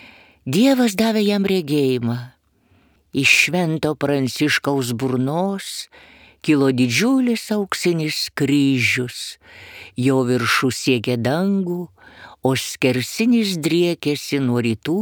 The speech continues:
iki vakarų, nuo vieno pasaulio krašto ligi kito. Šiuo regėjimu Dievo palytėtas, jis atsižadėjo dėl Viešpaties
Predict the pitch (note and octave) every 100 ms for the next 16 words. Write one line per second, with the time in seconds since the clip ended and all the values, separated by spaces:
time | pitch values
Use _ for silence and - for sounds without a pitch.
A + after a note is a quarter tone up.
0 | G#3 G3+ - E3+ F3 E3 D#3+ D3+ C3 C#3
1 | C#3 - - - - - - B2 A#2+ G#2
2 | B2 G3 G3+ G3 F#3 - E3+ E3+ E3 D3+
3 | - C#3 C#3 C3 - - C#3 B2 A#2 B2
4 | - B2+ A#2+ - A#2+ B2 - _ _ _
5 | _ _ - - - _ _ - - -
6 | D3 C#3 C3+ C3 A#2+ C#3+ C#3 C3+ C3 A#2
7 | A#2+ C3+ B2+ B2+ B2 A#2+ A2 - G#3 G#3
8 | F3+ F3 - - - - - - - E3
9 | C#4 - B3+ - G#3+ F#3 F#3+ C#3+ D3 D#3
10 | D#3+ C#3+ C#3 A#2+ B2+ C3 A2 B2+ B2+ -
11 | - B2 B2 B2 -